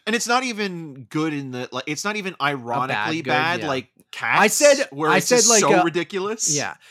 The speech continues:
Speaker 2: 'cause at first I thought it was gonna go there, where I'm like, "Oh, this is gonna be an unintentionally funny pitch black comedy 'cause it's about very serious, you know, dark things, but I shouldn't be laughing at it, but I am."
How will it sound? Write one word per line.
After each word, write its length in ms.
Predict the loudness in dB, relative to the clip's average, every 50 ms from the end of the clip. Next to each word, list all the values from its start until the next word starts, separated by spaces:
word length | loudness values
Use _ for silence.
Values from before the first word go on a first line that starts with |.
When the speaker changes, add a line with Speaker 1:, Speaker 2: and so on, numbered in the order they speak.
| -14 _
Speaker 2:
'cause 100 | -2 2
at 160 | 4 4 4 2
first 400 | -2 -2 2 2 2 2 2 0
I 80 | 0
thought 180 | 2 2 2 2
it 60 | 2
was 140 | 0 -4 -4
gonna 160 | -6 -6 -6
go 260 | -6 -8 -8 -8 -8
there, 180 | -8 -8 -10 -10 -10
where 80 | -10 -8
I'm 140 | -8 -8
like, 200 | -6 -8 -8 -8 -6 -2
"Oh, 200 | 0 0 0 0
this 200 | -2 -4 -6 -6
is 80 | -6
gonna 200 | -4 -4 -4 -2
be 140 | -2 -4 -6
an 120 | -6 -8 -10
unintentionally 1000 | -10 -8 -6 -6 -6 -6 -8 -10 -10 -10 -10 -8 -10 -10 -10 -10 -10 -10 -10 -12
funny 680 | -14 -18 -16 _ -10 -10 -8 -8 -8 -10 -10 -12 -14 -18 _ _ _ _ _ _ _
pitch 340 | -10 -8 -8 -8 -8 -8 -6
black 320 | -4 -2 -2 -4 -4 -8
comedy 460 | -8 -6 -6 -6 -6 -6 -10 -12 -12 -14
'cause 180 | -12 -12 -12
it's 120 | -10 -10 -12
about 420 | -12 -10 -6 -4 -4 -4 -6 -8
very 320 | -10 -10 -8 -6 -6 -6 -8
serious, 680 | -8 -10 -10 -10 -10 -10 -8 -8 -8 -10 -10 -12 -14 _ _ _ _ _ _ _
you 80 | -16 -16
know, 140 | -16 -16 -20 _ -20 -18 -12 -8
dark 320 | -6 -6 -6 -8 -12 -16
things, 380 | _ -12 -12 -10 -10 -12 -14 -14
but 120 | -12 -10
I 160 | -10 -10 -10
shouldn't 380 | -12 -12 -14 -14 -14 -14 -16 -16
be 100 | -16 -14
laughing 460 | -12 -10 -8 -10 -10 -10 -14 -18 -16
at 140 | -16 -16 -16
it, 100 | -16 -16
but 140 | -16 -16 -14
I 80 | -14 -14
am." 440 | -12 -12 -12 -12 -12 -14 -16 -18